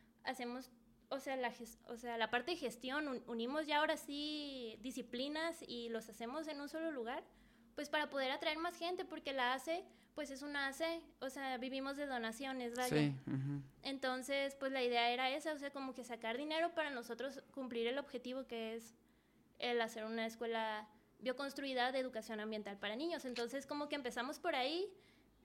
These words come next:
Speaker 1: y lo empezamos a hacer, no sé, yo creo que ha de tener unos ocho meses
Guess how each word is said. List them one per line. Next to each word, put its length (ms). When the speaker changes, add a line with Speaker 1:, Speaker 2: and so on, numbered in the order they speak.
Speaker 1:
y 460
lo 80
empezamos 440
a 40
hacer, 400
no 80
sé, 320
yo 100
creo 140
que 80
ha 40
de 100
tener 280
unos 400
ocho 340
meses 680